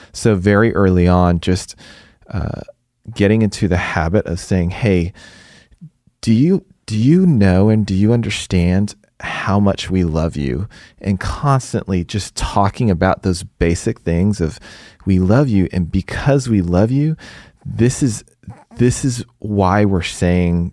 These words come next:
to do this or to not do this. It's not because we wanna, you know, totally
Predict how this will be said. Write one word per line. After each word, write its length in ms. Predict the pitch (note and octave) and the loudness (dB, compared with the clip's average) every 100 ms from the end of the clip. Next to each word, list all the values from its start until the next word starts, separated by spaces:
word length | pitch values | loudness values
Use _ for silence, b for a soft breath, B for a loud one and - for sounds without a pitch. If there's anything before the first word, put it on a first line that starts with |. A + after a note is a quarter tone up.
| - | -10
to 120 | - | -8
do 280 | F#2 F#2+ F2+ | -4 0 0
this 340 | E2 F2 F2 G#2 | 2 -2 -2 -4
or 80 | F2 | -6
to 280 | - - E2+ | -8 -6 -2
not 360 | E2 D#2 - | 0 -2 -4
do 140 | E2 C#2+ | -6 -4
this. 280 | C2+ - - | -6 -6 -12
It's 220 | - - | -12 -4
not 200 | A#2+ A#2+ | -2 -2
because 340 | B2 A#2+ G#2 G#2 | -4 -2 -2 0
we 80 | G2+ | 0
wanna, 400 | F2+ F2+ E2+ D#2+ B B B B B | 2 2 0 -2 B B B B B
you 80 | F#2 | -4
know, 100 | F2 | -4
totally 600 | - - G2+ F#2+ F2+ | -4 0 2 4 2